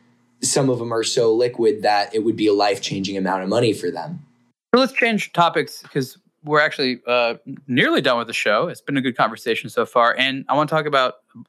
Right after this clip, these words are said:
Speaker 2: Blog to Watch and your position there. Tell people a little bit about what it is you do at Blog to Watch, and then talk about what you hope to accomplish. Are there particular types of things you wanna say? Do you have an agenda? Something you wanna learn? Some experience you wanna have? I, I'm,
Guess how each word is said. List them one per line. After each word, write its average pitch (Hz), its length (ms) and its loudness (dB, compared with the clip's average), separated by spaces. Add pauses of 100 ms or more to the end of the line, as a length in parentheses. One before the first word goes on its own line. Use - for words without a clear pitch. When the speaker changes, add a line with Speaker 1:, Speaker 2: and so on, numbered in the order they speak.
(240)
Speaker 2:
Blog 120 280 2
to 131 100 -6
Watch 113 300 2
and 117 100 -8
your 117 80 -6
position 113 420 -4
there. 113 300 2 (640)
Tell 226 180 2
people 226 260 0
a 175 40 4
little 175 120 2
bit 165 160 -4
about 147 260 2
what 147 160 2
it 143 140 -4
is 139 180 -4
you 131 120 -2
do 220 240 0
at 180 100 2
Blog 127 220 2
to - 100 -12
Watch, 127 340 0
and 156 120 0
then 180 180 0
talk 196 320 0
about 196 380 0
what 151 200 -2
you 151 220 0
hope 139 240 0
to 143 160 0
accomplish. - 560 -2
Are 117 80 -6
there 113 220 2
particular 127 420 -2
types 123 300 0
of 104 100 -8
things 165 400 -2
you 160 100 0
wanna 143 260 2
say? 139 420 0
Do 131 60 -4
you 120 40 2
have 110 80 -2
an 113 60 -2
agenda? 139 760 0 (360)
Something 151 220 0
you 131 60 2
wanna 120 240 2
learn? 139 480 0
Some 131 160 -4
experience 135 500 -2
you 135 80 -4
wanna 123 200 2
have? 131 320 0
I, 127 180 -2
I'm, 240 160 2